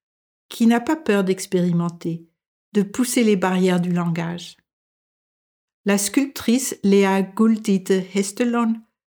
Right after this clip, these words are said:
lui avait commandé un texte pour le catalogue de son exposition. Après avoir publié trois recueils de poèmes et un roman,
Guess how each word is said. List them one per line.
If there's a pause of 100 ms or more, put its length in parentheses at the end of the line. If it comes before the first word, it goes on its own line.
(180)
lui
avait
commandé
un
texte
pour
le
catalogue
de
son
exposition. (920)
Après
avoir
publié
trois
recueils
de
poèmes
et
un
roman,